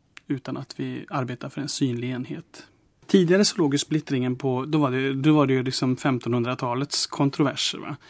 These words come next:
Och de är ju i princip bilagda idag, det är inget man bråkar om idag, va? Utan idag har det ju andra frågor seglat upp istället då. Som synen på äktenskap, eh, synen på ämbete med kvinnliga präster och biskopar. Det har inte romersk-katolska kyrkan, va?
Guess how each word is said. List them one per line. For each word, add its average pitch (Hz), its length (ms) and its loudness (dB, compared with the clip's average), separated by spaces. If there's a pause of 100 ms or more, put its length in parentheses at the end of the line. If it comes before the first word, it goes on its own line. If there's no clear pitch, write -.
(320)
Och - 200 0
de 135 240 6
är 185 40 6
ju 160 120 8
i 151 40 2
princip 143 460 2
bilagda 127 520 0
idag, 139 180 0
det 139 40 0
är 156 40 2
inget 143 140 -2
man 131 140 2
bråkar 135 400 -2
om 117 180 -2
idag, - 220 -10
va? 131 140 -10 (440)
Utan 143 300 2
idag 131 220 2
har 170 100 4
det 165 60 8
ju 156 60 0
andra 190 280 4
frågor 127 280 0
seglat 127 440 0
upp 139 180 -10
istället 110 400 -6
då. - 180 -12 (880)
Som 127 420 2
synen 120 420 0
på 120 200 -2
äktenskap, 131 840 -6
eh, 135 320 -6 (160)
synen 120 360 0
på 127 200 -6
ämbete 127 760 -4 (380)
med 135 220 -4
kvinnliga 123 340 -4
präster 135 320 -6
och 131 60 -6
biskopar. - 440 -8
Det 139 80 -4
har 135 60 -2
inte 127 280 -4
romersk-katolska 131 680 -4
kyrkan, - 440 -12
va? 147 120 -8